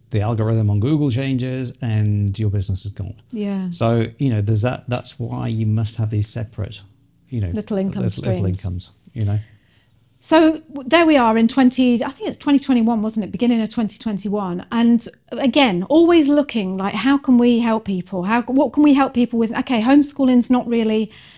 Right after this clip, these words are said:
Speaker 2: the thing that I'm able, I don't find I'm l-, enjoying it as much. What else
Speaker 1: Yeah.
Speaker 2: can we help people with? And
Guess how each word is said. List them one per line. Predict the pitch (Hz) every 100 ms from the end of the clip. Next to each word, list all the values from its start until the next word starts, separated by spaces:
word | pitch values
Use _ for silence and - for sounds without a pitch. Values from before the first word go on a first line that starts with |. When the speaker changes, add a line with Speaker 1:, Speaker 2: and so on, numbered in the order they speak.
| _ _ _ _
Speaker 2:
the | 233 240
thing | - 277 269 269
that | 240
I'm | 233 214 208 -
able, | 240 269 -
I | 220
don't | 247 208
find | - 254 247 226 -
I'm | 233 220 208 226
l-, | 220 233
enjoying | 247 226 247 269 262
it | 254
as | 226
much. | 240 233
What | 247 330
else | 320 -
Speaker 1:
Yeah. |
Speaker 2:
can | - 254
we | 220
help | 190 -
people | 190 185
with? | 185 185
And | 202 220